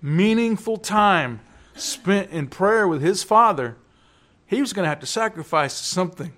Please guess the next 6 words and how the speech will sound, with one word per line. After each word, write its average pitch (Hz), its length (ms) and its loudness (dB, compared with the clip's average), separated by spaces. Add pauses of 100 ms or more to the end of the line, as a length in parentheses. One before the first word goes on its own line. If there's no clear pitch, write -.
(640)
What 143 160 -2
did 135 100 -2
he 135 60 -10
sacrifice? - 800 -10 (880)
His 123 180 -12
sleep. 185 480 -6